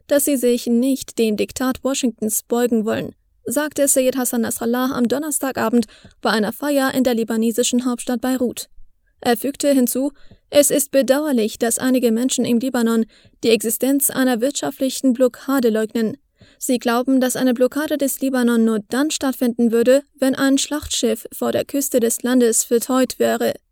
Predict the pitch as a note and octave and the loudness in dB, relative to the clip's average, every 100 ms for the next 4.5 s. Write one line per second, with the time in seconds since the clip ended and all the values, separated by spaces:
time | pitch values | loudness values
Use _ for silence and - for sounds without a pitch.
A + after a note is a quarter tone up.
0 | _ _ _ _ - - - C#4 D#4+ D#4+ | _ _ _ _ -20 -8 -2 0 0 0
1 | C#4 C4+ C4+ B3+ A3+ A3 B3 - A#3 A#3+ | 0 0 0 0 0 0 -4 -2 0 0
2 | - C#4+ D#4 A#3+ A3 G#3 G#3 - A#3 G#3+ | 0 0 2 4 4 4 2 0 -4 2
3 | B3+ B3 A3+ G#3+ G#3+ A3+ A3 G#3+ G#3 A#3 | 2 4 2 0 0 2 2 4 2 2
4 | B3+ A#3+ A#3 D4+ | 2 2 2 -2